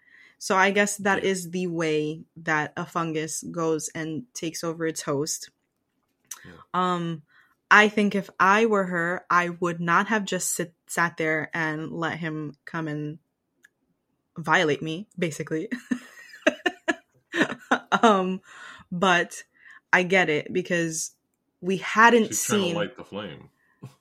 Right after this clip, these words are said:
Speaker 1: What? Yeah, I know that, but still, she could. I don't know. I don't know. I, I would have done so. I would have
Speaker 2: She
Speaker 1: been
Speaker 2: could have hid behind the pillar, in my opinion, or something.
Speaker 1: Something.
Speaker 2: Not just be upfront.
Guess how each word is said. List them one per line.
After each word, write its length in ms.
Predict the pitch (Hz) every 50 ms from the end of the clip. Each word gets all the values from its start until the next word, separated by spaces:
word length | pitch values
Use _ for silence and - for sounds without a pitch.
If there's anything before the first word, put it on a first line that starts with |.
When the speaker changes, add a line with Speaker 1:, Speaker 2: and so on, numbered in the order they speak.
| _ _ -
Speaker 1:
What? 280 | - 156 185 175 - _ -
Yeah, 180 | 202 233 262 220
I 140 | 170 160
know 160 | 165 196 220 214
that, 260 | 180 202 185 151 147
but 120 | 160 160 -
still, 240 | - - 233 208 160
she 160 | 143 - 175
could. 240 | - 202 185 196 - -
I 80 | 202
don't 120 | 220 220 180
know. 300 | 160 156 160 160 160 -
I 100 | 202 247
don't 120 | 302 311
know. 200 | 285 294 240 175 165
I, 180 | 160 190 208 196 -
I 80 | - 202
would 140 | 214 247 262
have 80 | 254
done 140 | 220 220 214
so. 100 | 208 -
I 60 | -
would 80 | - - 240
have 60 | 220
Speaker 2:
She 20 |
Speaker 1:
been 80 | 220 220
Speaker 2:
could 100 | 175 180
have 80 | 151 143
hid 200 | 165 151 147 135
behind 360 | 131 120 104 117 107 104 98
the 40 | 95
pillar, 360 | - - 92 82 80 73 69
in 60 | 69 71
my 140 | 69 67 67
opinion, 360 | 69 - - 69 71 76 76
or 100 | 73 73 76
something. 160 | - 76 71 -
Speaker 1:
Something. 500 | - 302 349 392 370 - - 175 151 143
Speaker 2:
Not 120 | 151 -
just 260 | - - 82 - - -
be 160 | 82 80 80 -
upfront. 520 | - 87 78 - - - 65 69 67 -